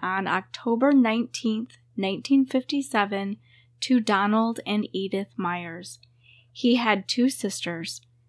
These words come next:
The eldest was Judith Myers, who he lived with along with his parents. His younger sister was Cynthia. The family resided in a two-story house on forty-five Lumpkin Lane in the small suburban town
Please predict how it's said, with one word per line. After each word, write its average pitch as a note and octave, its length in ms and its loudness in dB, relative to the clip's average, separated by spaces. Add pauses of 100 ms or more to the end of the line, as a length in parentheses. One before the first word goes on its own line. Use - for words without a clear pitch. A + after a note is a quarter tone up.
(320)
The B3 240 8
eldest A#3 680 4
was B3 240 4
Judith C#4 400 6
Myers, F3+ 640 -4
who D4 120 6
he D4 140 8
lived A3+ 280 2
with G#3 240 -2
along G3 360 -4
with G3 140 -10
his G3 200 -8
parents. - 720 -8 (540)
His C4+ 240 2
younger A#3+ 460 4
sister A#3 580 -4 (320)
was A#3 200 4
Cynthia. G3+ 640 -4 (500)
The A#3+ 100 4
family C4 380 8
resided A3 640 4
in G3 160 -2
a F#3+ 100 -2
two-story C4 640 2
house F#3+ 560 -2
on G3+ 200 -2
forty-five B3+ 800 2
Lumpkin A#3+ 840 4
Lane F#3 440 -4
in G3 160 -4
the G3 80 -8
small G3+ 560 -4
suburban G#3+ 600 -6
town F#3+ 480 -10